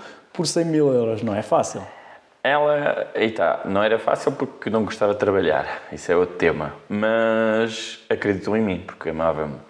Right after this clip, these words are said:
Speaker 2: Então sim, deu-me asas para fazer. Ah,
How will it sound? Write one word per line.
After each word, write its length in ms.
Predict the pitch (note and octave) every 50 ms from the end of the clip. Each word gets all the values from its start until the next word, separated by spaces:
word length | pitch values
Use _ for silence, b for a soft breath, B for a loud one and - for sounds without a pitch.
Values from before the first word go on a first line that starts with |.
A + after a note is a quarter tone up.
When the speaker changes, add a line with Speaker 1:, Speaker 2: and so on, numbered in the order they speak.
| B B B B B B
Speaker 2:
Então 340 | - E2+ D2+ - E2+ E2+ E2
sim, 360 | - - - F2+ D2+ D2 -
deu-me 280 | - - E2 D#2+ E2+ E2+
asas 300 | F2 F#2 F2+ F#2 F#2+ -
para 160 | - - -
fazer. 380 | - - A#2 G#2 F#2+ E2 - - - B B B B B B B B _ -
Ah, 300 | - - - - G1+ G1+